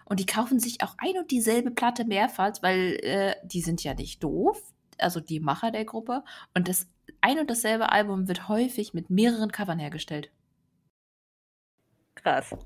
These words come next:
Speaker 2: okay. Na ja, gut, ja, was so richtiger Ultra-Fan ist, der möchte halt von jedem seinem, ja, hundertdreißig Idols eine Platte haben.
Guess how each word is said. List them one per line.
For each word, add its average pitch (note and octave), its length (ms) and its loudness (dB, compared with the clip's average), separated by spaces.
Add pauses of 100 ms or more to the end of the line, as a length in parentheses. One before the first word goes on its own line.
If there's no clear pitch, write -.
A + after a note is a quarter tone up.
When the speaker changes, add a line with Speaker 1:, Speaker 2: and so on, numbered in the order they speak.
(100)
Speaker 2:
okay. F#3+ 480 2 (360)
Na G3+ 120 2
ja, G#3+ 80 8
gut, B3 300 4
ja, F#3+ 340 2
was G3 180 -6
so G3+ 240 0 (100)
richtiger A3 460 2
Ultra-Fan - 920 0
ist, F3+ 240 -4
der F#3+ 80 4
möchte G3 320 0
halt F#3+ 200 0
von G3 220 2
jedem F#3+ 280 2
seinem, G3+ 480 4 (960)
ja, F#3+ 320 10
hundertdreißig G#3+ 720 2
Idols G#3 480 4 (500)
eine F#3 400 2 (120)
Platte F3+ 320 0
haben. E3+ 320 0